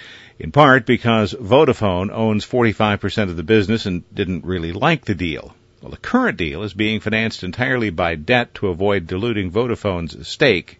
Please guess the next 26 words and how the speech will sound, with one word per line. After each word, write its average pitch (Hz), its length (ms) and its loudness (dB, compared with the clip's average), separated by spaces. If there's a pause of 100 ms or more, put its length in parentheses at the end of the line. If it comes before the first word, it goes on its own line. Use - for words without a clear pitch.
according 76 400 -8
to 90 140 -12
the 78 120 -12
New 85 60 -8
York 76 220 -8
Times, 78 500 -6 (340)
and 90 120 -10
that 78 100 -6
makes 76 260 -10
it 73 60 -12
acceptable. 80 560 -6 (460)
Alltel 147 340 4
has 135 160 2
about 110 200 4
thirteen 131 580 2
million 131 320 2
customers, 101 580 -4
uses 104 400 -2
the 87 160 -6
same 143 500 -4
technology 113 800 -4
Verizon 92 540 -4
does. 65 260 -8
That's 85 220 -8
a 76 40 -12
plus. 65 440 -10